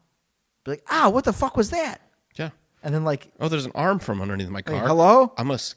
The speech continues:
Speaker 2: kick the shit out of this."
Speaker 1: Beat him.
Speaker 2: Or stomp on it. Or get five feet away.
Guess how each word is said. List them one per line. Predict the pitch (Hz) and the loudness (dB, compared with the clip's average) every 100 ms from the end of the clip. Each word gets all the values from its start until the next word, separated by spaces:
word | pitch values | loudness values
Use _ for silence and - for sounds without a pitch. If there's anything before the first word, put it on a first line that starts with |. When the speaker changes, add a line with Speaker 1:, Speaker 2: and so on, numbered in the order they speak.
| - | -12
Speaker 2:
kick | - 123 | -8 -8
the | - | -8
shit | - - 214 | -8 -6 -4
out | 202 - | -6 -10
of | - | -16
this." | - - - _ _ | -16 -16 -18 _ _
Speaker 1:
Beat | 135 127 | -8 -6
him. | 101 82 107 _ _ _ _ _ _ | -8 -10 -16 _ _ _ _ _ _
Speaker 2:
Or | 117 | -8
stomp | - - 120 190 - | -8 -6 -6 -6 -10
on | 90 | -16
it. | - - _ - | -16 -20 _ -12
Or | 90 143 - _ _ _ _ _ _ _ - | -6 -6 -8 _ _ _ _ _ _ _ -10
get | 143 | -10
five | - 165 170 | -6 -6 -6
feet | 175 170 | -4 -6
away. | 190 196 | -4 -6